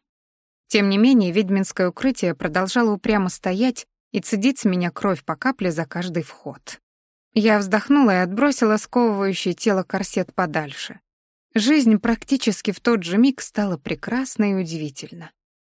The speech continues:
Правда, ровно до того момента, как не начала мёрзнуть поясница, напоминая, что ещё сто лет назад, в мои годы, начинали задумываться о завещании и подкрашивать первые седины.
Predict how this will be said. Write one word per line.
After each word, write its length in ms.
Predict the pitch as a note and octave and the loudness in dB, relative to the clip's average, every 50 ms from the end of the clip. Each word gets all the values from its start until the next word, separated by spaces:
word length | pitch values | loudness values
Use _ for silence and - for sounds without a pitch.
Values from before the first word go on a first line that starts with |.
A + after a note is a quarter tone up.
| _ _ | _ _
Правда, 380 | - G3+ G#3 G3+ F#3 F3+ G3 F#3+ | -2 0 2 2 2 2 2 2
ровно 280 | G3 G3+ F#3+ F#3 F3+ F3+ | 2 2 0 0 -2 -2
до 140 | D#3+ E3+ | -4 -4
того 240 | - G3 F#3 F3 F3+ | -2 -2 -2 0 0
момента, 560 | F3 F3 F3 G3 A#3 C4 B3+ A3+ - E3+ D3 - _ _ _ _ _ _ - | -2 -2 0 2 4 4 4 4 2 -2 -6 -8 _ _ _ _ _ _ -2
как 200 | - B3+ - B3+ | -2 0 2 4
не 80 | A#3+ | 4
начала 420 | A3 A3 A3 - - B3 B3+ C#4+ C#4 | 6 6 4 2 2 2 2 4 6
мёрзнуть 540 | B3 A3+ A#3 A3+ A3 G3+ G#3+ G#3+ G#3+ - | 6 6 6 4 4 4 2 2 2 0
поясница, 760 | - A3 G#3+ G#3+ - - - E3+ D3+ C3+ - - - - - - _ _ _ _ _ - | 0 0 0 0 0 -2 -2 -2 -2 -4 -8 -10 -12 -12 -14 -16 _ _ _ _ _ -6
напоминая, 600 | F#3+ F#3+ - G#3+ G3 G3 G3 F#3+ F#3 F3+ F3+ F3 | -6 -4 -2 0 0 2 2 2 2 0 0 -2
что 200 | - - - F#3 | -4 -2 -2 -2
ещё 340 | F3+ F3 - - G3+ F3+ | -2 -2 -2 -2 -2 -2
сто 220 | F3+ - - - - | -2 -4 -2 -2 -2
лет 220 | F3 F3 E3 - | 0 -2 -4 -2
назад, 380 | F3+ F3+ F#3+ F#3+ B3+ C#4 C4 - | -2 -2 0 0 0 -2 -2 -2
в 40 | E3 | -4
мои 240 | E3 E3 E3 E3 | -4 -2 -2 -2
годы, 380 | D#3 F3 A3+ C4+ A#3 F3+ F3 - _ _ _ _ _ _ - | -4 -2 -2 -2 0 -2 -4 -8 _ _ _ _ _ _ 0
начинали 460 | A3 A#3 A3+ - C#4 C#4 C#4 B3+ A3 | 0 0 2 4 4 4 4 4 4
задумываться 800 | A3 G3+ G#3+ G#3 A#3+ C#4 B3+ G#3 F#3+ G3 - - - G3+ F#3+ - - | 4 2 2 2 4 4 4 2 2 0 -4 -4 -2 -2 -2 -2 -2
о 100 | - G#3+ | -4 -4
завещании 640 | F3+ F3+ E3 D#3+ - - - C#4 C4 A3+ G#3+ G3+ - | -2 -2 -4 -4 -4 -2 2 4 4 4 4 2 0
и 160 | - - G3 | -4 -6 -6
подкрашивать 760 | - F#3 F3 - - A#3+ B3+ B3 - - G3 G3 F3+ - - | -6 -6 -8 -6 -4 -2 -2 -2 -2 -4 -4 -6 -6 -6 -2
первые 320 | F3+ F3 E3+ D3+ D#3 D#3 | -2 -2 0 0 -2 -4
седины. 640 | D3 - - E3+ D3 C3+ C#3 C#3+ C3 B2+ C3+ C3+ - | -4 -4 -4 -6 -6 -6 -8 -10 -10 -10 -14 -16 -18